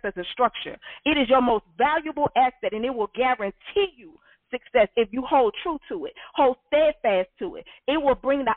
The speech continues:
opportunities that are meant just for you. You don't have to chase or pursue anything as long as you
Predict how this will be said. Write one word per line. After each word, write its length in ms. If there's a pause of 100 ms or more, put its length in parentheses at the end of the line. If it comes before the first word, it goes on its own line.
opportunities 800
that 120
are 80
meant 220 (180)
just 200 (400)
for 180
you. 160 (880)
You 140
don't 180
have 220
to 100 (140)
chase 260 (140)
or 100
pursue 540
anything 440 (540)
as 140
long 220
as 80
you 100